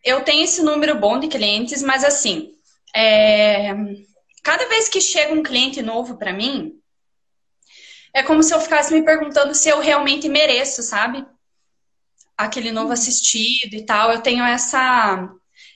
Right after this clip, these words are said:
Speaker 1: eu acho que é uma crença limitante, sabe? Eu nunca me sinto
Speaker 2: Hum.
Speaker 1: merecedora.
Speaker 2: Tá.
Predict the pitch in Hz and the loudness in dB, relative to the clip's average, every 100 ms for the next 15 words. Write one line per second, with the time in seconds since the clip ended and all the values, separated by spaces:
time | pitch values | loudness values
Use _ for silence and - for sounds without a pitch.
0 | _ 269 285 311 - 320 339 339 330 302 | _ 4 4 4 2 2 2 0 0 2
1 | 311 339 320 302 320 302 240 247 214 - | 2 2 0 -2 -4 -2 -2 -4 -6 -4
2 | 190 202 226 - _ _ _ _ _ _ | -2 -2 -6 -12 _ _ _ _ _ _
3 | _ - 262 285 320 392 381 339 320 320 | _ -2 0 2 0 2 0 0 2 2
4 | 320 311 339 311 214 226 175 - _ _ | 4 2 2 2 2 2 0 -8 _ _
5 | _ _ _ _ _ _ _ _ _ _ | _ _ _ _ _ _ _ _ _ _
6 | _ _ _ - - - _ _ _ _ | _ _ _ -20 -20 -20 _ _ _ _
7 | _ _ _ _ - - | _ _ _ _ -14 -12